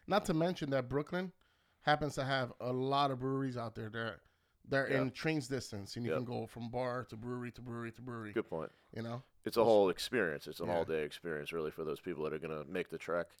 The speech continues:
Speaker 1: See, and I, me, me personally, I've also, I've always loved that environment. You know what I mean? People,
Speaker 2: Yeah.
Speaker 1: you're talking about different beers, what you had,
Speaker 2: Yep.
Speaker 1: you know, what's coming out. You know, it's, it's a very cool environment vibe. You know, it's what we're into.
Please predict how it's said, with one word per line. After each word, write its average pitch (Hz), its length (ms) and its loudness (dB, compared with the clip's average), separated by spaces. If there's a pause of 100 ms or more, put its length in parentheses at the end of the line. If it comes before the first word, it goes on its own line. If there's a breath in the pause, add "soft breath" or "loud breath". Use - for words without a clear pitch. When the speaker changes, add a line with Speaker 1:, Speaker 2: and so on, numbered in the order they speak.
(100)
Speaker 1:
See, 190 180 -2
and 175 100 4
I, 165 120 -2
me, 190 440 2
me 151 160 0
personally, 160 420 -2
I've 139 240 2
also, 135 640 0
I've 147 160 2
always 151 240 4
loved 131 220 0
that 113 260 -2
environment. 113 440 -6
You 120 60 -4
know 131 80 0
what 135 60 0
I 139 40 -2
mean? 139 140 -2
People, 135 260 0
Speaker 2:
Yeah. 147 220 4
Speaker 1:
you're 135 200 -2
talking 139 360 0
about 127 220 -4
different 117 280 -8
beers, 147 280 0
what 123 160 -8
you 110 80 -10
had, 151 320 4
Speaker 2:
Yep. 76 140 2 (380 soft breath)
Speaker 1:
you 131 80 0
know, 131 120 4
what's 131 180 0
coming 127 360 0
out. 156 380 4
You 127 80 -6
know, 139 120 -2
it's, 143 260 -4
it's 143 200 -6
a 151 60 -2
very 151 380 2
cool 151 420 -2
environment 131 500 0
vibe. 131 280 0
You 127 80 -6
know, 139 160 0
it's 131 100 -6
what 151 160 2
we're 123 140 -2
into. 147 360 -4